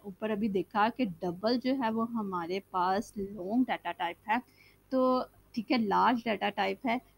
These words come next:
तो क्या होगी इसकी जो data की, अ, expression है, data type of expression, expression की जो data type है वो किस में आएगी, Double में आएगी। फ्लोट, uh, division long double,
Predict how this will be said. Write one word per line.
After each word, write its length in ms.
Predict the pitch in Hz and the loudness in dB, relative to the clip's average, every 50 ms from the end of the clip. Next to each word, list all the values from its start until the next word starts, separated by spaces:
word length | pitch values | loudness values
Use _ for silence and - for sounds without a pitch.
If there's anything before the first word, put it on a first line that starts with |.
| _ _ - | _ _ -4
तो 80 | 262 | -4
क्या 280 | 254 - _ - 233 226 | -4 -2 _ 8 10 10
होगी 640 | 233 262 262 254 220 208 196 _ 240 254 262 - _ - | 10 10 8 4 0 0 -2 _ -4 -4 -4 -4 _ -10
इसकी 420 | 226 - - _ - 262 262 262 | -12 -12 -14 _ -2 0 0 2
जो 240 | 214 240 254 247 247 | 2 2 2 2 2
data 440 | 220 220 196 185 185 _ 208 214 226 | 4 4 2 2 2 _ -2 -2 -2
की, 320 | 226 - - 220 226 233 | -2 -4 -4 -2 0 0
अ, 340 | 233 - - 220 202 202 196 | 0 2 0 0 0 2 0
expression 720 | 196 196 - - _ 226 220 226 226 - - 254 285 269 - 233 | 0 -2 -6 -6 _ -2 -2 -2 -2 -4 -2 -2 -2 -2 -2 0
है, 360 | 196 185 185 196 196 - _ _ _ - 220 | 2 2 2 0 -4 -12 _ _ _ -14 0
data 280 | 196 190 190 - 220 | 2 2 2 2 0
type 220 | 226 233 226 220 226 | 2 2 2 2 0
of 80 | 226 226 - | -4 -4 -4
expression, 580 | 214 - - - 208 190 196 - 233 240 - | -12 -12 -8 -4 -4 -4 -2 -4 -6 -6 -6
expression 540 | 233 _ - - - 226 233 - - 254 262 | -10 _ -14 -6 -4 -4 -4 0 2 2 2
की 120 | 262 262 | 2 0
जो 120 | 233 247 226 | -2 -2 -2
data 400 | 180 175 190 170 175 _ 226 254 | -4 -4 -8 -8 -6 _ -6 -6
type 340 | 254 - 190 165 160 - 214 | -4 -4 -6 -6 -6 -6 -6
है 60 | 208 | -4
वो 100 | 214 214 | -4 -6
किस 300 | 214 - 220 - - - | -6 -6 -12 -10 -6 -4
में 100 | 226 226 | -4 -2
आएगी, 380 | 190 170 175 180 208 254 294 - - - - - - - - _ _ _ - | -2 -4 -4 -2 -2 -2 -2 -4 -8 -20 -20 -20 -20 -20 -20 _ _ _ -4
Double 300 | 208 185 175 175 175 175 | -4 -4 -2 -4 -4 -4
में 120 | 190 190 | -4 -4
आएगी। 220 | 185 175 185 190 214 - - - _ _ _ _ _ _ _ - | -6 -6 -6 -8 -10 -12 -12 -20 _ _ _ _ _ _ _ 2
फ्लोट, 380 | 285 294 311 320 349 381 359 _ _ _ _ _ _ _ - | 4 4 6 6 4 4 2 _ _ _ _ _ _ _ 2
uh, 320 | 254 247 247 247 247 247 | 4 4 6 6 6 4
division 680 | 240 208 240 220 226 240 240 233 269 277 277 269 240 | 4 2 2 2 2 2 4 4 4 6 6 6 4
long 560 | 208 202 190 185 185 202 226 254 302 294 233 196 | 4 2 0 0 0 0 2 2 2 0 0 0
double, 380 | 196 185 170 185 220 240 285 | -2 -2 0 2 2 2 2